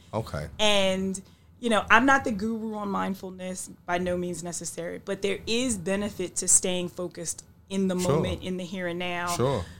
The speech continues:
Speaker 2: Because that's the only place where you can actually make a
Speaker 1: Sure.
Speaker 2: difference. That's where you have
Speaker 1: Sure.
Speaker 2: the impact.
Speaker 1: Sure.
Speaker 2: Is, is right, is today.
Speaker 1: Right.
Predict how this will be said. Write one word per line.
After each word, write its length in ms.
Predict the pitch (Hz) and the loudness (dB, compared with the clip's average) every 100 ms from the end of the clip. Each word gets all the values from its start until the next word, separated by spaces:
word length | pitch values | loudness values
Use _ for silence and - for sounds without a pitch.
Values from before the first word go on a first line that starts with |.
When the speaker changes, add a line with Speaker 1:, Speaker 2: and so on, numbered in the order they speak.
| - | -8
Speaker 2:
Because 280 | 220 196 226 | -6 4 6
that's 280 | 220 233 - | 8 6 4
the 180 | 226 - | -2 0
only 480 | 202 214 233 226 214 | 0 2 2 0 -2
place 480 | 196 - 208 202 - | -4 -2 0 0 -2
where 80 | 190 | -4
you 120 | 185 190 | -4 -8
can 180 | 196 - | -10 -2
actually 560 | 180 175 - 180 175 | -2 0 -4 -4 -6
make 420 | 165 180 180 - - - _ - | -8 -4 -4 -4 -18 -20 _ -6
a 80 | 180 | 0
Speaker 1:
Sure. 120 | 123 | 4
Speaker 2:
difference. 400 | 160 82 - - | 2 0 -10 0
That's 180 | 226 269 | 2 4
where 80 | 311 | 4
you 140 | 254 | 4
have 120 | 262 | 4
Speaker 1:
Sure. 80 | 220 | 4
Speaker 2:
the 160 | 214 202 | 2 -2
impact. 500 | 202 - 147 - - - | -2 -4 -10 -12 -20 -6
Speaker 1:
Sure. 300 | 123 120 92 - | -2 -2 -2 -2
Speaker 2:
Is, 220 | 214 185 | 0 0
is 240 | 185 185 | 0 -2
right, 260 | 170 180 - - | 0 -2 -2 -4
is 160 | 196 | -2
today. 400 | - - 170 - - - | 0 0 -2 -4 -12 -4
Speaker 1:
Right. 260 | 104 87 | -2 -2